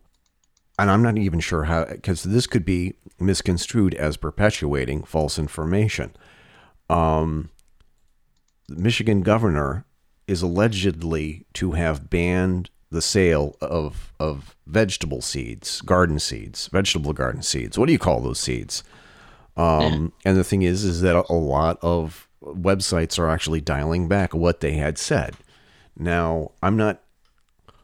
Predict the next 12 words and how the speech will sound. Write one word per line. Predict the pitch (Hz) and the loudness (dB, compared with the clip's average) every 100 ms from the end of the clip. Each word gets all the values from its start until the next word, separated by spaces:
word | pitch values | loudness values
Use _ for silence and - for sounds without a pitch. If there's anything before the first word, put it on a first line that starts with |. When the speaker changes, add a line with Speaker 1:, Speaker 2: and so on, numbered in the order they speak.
| _ _ _ _ _ _ _ | _ _ _ _ _ _ _
Speaker 1:
um, | 92 87 85 85 85 | -4 0 0 0 0
Speaker 2:
What's | 156 165 - | 0 0 -6
the | - | -4
purpose? | 196 190 - - - - _ _ _ _ _ _ _ - | -2 -2 -2 -8 -10 -12 _ _ _ _ _ _ _ -8
To | - 175 | -6 -4
what | 147 143 147 - - | 0 0 0 -6 -4
end? | 135 120 92 - _ _ _ _ _ _ _ _ _ _ _ _ _ _ _ | 0 0 -4 -12 _ _ _ _ _ _ _ _ _ _ _ _ _ _ _
Why | 110 101 95 _ - | -4 -2 -2 _ -12
is | 143 131 | -8 -6
he | 139 | -6
doing | 123 123 117 92 | 0 0 0 -4
that? | - | -10